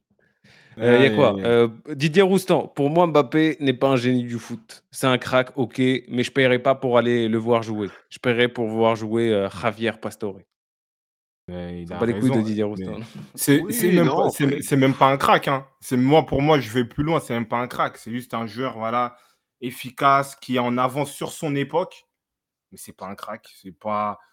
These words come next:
Speaker 2: c'est pas un génie du football. C'est un joueur, voilà, qui a des qualités,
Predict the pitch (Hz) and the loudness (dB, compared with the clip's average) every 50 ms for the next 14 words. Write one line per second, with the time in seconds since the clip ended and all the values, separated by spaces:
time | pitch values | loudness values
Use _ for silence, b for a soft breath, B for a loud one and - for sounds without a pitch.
0 | b b b - - 110 - - 120 120 120 113 98 110 120 120 120 113 107 110 | b b b -16 -16 -12 -6 -4 -2 -2 -2 -4 -4 -4 -4 -4 -4 -4 -6 -8
1 | 101 - - 123 120 127 135 135 120 98 92 - - 104 101 101 101 123 113 113 | -12 -12 -10 -10 -8 -4 -4 -4 -4 -6 -8 -12 -14 -12 -10 -8 -6 -6 -2 -2
2 | 113 113 117 110 - 117 107 104 107 107 - 110 107 107 107 104 - 123 123 131 | -2 -2 -4 -6 -6 -10 -8 -8 -10 -10 -8 -8 -8 -6 -8 -8 -8 -6 -6 -4
3 | 131 131 131 | -6 -6 -8